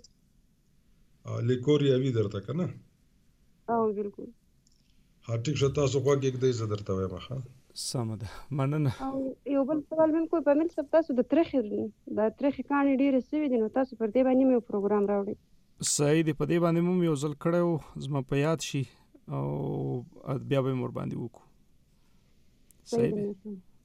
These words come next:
Speaker 3: تریخې کاڼي، دا مې له ځانه سره ولیکه. ډېره مننه، خوشحاله اوسئ. ډاکټر صاحب، دا منډه وهل او دې کې خو هغه، اه،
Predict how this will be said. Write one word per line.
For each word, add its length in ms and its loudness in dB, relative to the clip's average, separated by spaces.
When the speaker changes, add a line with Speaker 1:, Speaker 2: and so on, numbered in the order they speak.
Speaker 3:
تریخې 320 -10
کاڼي، 280 -12
دا 120 -8
مې 140 -6
له 140 -8
ځانه 260 -6
سره 140 -8
ولیکه. 360 -10
ډېره 240 0
مننه، 280 -4
خوشحاله 360 -4
اوسئ. 220 -10
ډاکټر 340 2
صاحب، 160 2
دا 60 4
منډه 320 4
وهل 340 4
او 140 2
دې 180 2
کې 120 -6
خو 160 -2
هغه، 220 0
اه، 640 -6